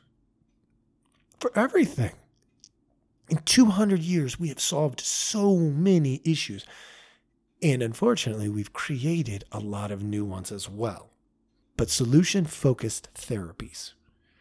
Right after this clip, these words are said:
are about saying, "Okay, if that's the obstacle, what's the solution?" And then setting a plan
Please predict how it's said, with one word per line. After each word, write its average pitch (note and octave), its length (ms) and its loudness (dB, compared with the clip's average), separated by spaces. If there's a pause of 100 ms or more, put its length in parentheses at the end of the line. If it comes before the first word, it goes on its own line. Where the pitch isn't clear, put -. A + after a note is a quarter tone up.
(380)
are A#2 140 -2
about A2 460 -2
saying, A2 500 -2 (140)
"Okay, A2 300 -2
if - 120 -14
that's A#2+ 300 -4
the E3+ 160 0
obstacle, A2 680 -6 (560)
what's G#2+ 280 -6
the G#2 120 -12
solution?" - 580 -10 (1300)
And B2+ 160 0
then B2+ 380 4
setting C#3+ 500 2
a F#3+ 40 2
plan A2+ 600 -4